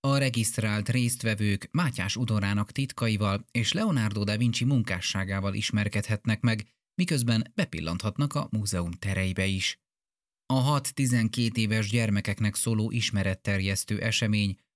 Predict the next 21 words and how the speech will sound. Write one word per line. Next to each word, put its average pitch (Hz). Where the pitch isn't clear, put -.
hosszabb 156
kényszerszünet 98
után 120
a 147
Magyar 101
Nemzeti 98
Múzeumból 104
online 92
lesz 90
újra 107
elérhető, 104
ezúttal 123
létszámkorlát 101
nélkül 107
bárki 98
számára 101
a 139
Da 151
Vinci 82
Média 92
szervezésében. 95